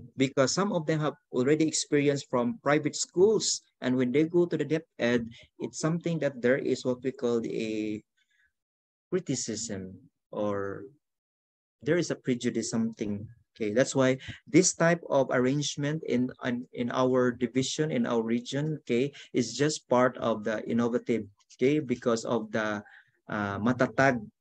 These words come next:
okay, that in Region seven, we always uphold what is being, uh, mandated. We just simply follow what is being directed by, uh, Region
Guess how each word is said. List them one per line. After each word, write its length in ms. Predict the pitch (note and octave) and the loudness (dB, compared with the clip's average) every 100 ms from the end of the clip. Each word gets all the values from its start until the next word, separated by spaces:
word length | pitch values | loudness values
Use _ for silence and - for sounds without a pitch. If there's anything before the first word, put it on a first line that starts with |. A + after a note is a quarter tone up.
| _ _ | _ _
okay, 140 | - C3+ | 0 0
that 260 | C3 A#2 | 0 -2
in 180 | A#2+ A2+ | 0 0
Region 320 | A2+ C#3+ C#3+ | 2 2 0
seven, 520 | C#3 - D3+ C#3 C3+ C3+ - - | 0 0 0 2 0 0 -10 0
we 80 | B2 | 0
always 440 | - D#3+ F3 E3+ | 4 4 4 0
uphold 460 | C#3 - B2+ B2+ A#2 | -4 -4 0 2 0
what 320 | A2 A#2+ D#3 | 0 0 2
is 220 | - A#2+ | -2 -2
being, 560 | A2+ A#2 C#3+ - B2 C3+ - - - - | -4 -2 0 2 2 0 -6 -20 -20 -2
uh, 340 | A2+ A2 G#2+ | 0 2 0
mandated. 560 | A2 C3+ C3 D#3+ E3+ B2+ | 2 4 4 4 2 0
We 80 | B2+ | 0
just 240 | D#3 A#2+ | 0 0
simply 380 | C#3+ C#3+ D3 C#3+ | 0 0 0 0
follow 640 | C#3+ A#2+ A#2 B2 B2 A2 | 0 0 2 4 2 2
what 200 | G#2 A2+ | -2 -4
is 120 | B2+ | -6
being 200 | G#2+ B2+ | 2 2
directed 540 | B2 G#2+ A2+ A#2+ A2 G2 | 4 2 0 0 -2 0
by, 460 | G#2 G#2+ A2 A#2+ - _ _ - - - | 2 2 2 0 -4 _ _ -12 -12 -6
uh, 300 | G2 F#2+ G2 - _ - | -4 -4 -6 -14 _ 0
Region 600 | A#2 B2 A#2 A#2 A2+ A2 | 0 2 0 2 2 -2